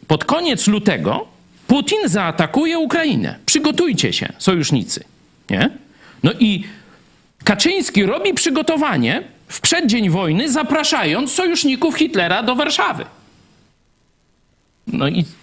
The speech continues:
jak mamy to skomentować? Proszę, drodzy pisowcy, oddaję wam głos, jeśli tu jest jeszcze jakiś pisowiec.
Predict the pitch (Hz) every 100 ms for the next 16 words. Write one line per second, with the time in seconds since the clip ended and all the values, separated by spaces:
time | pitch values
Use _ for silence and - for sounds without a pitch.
0 | - 170 240 - 80 76 78 85 - 80
1 | 82 - 71 73 - 277 226 156 180 202
2 | 175 151 - 87 - - - _ _ _
3 | _ _ _ - - - _ _ - 175
4 | 294 277 185 196 170 160 - - - _
5 | - - 101 120 113 147 123 - 113 117
6 | 113 123 - - - 76 - -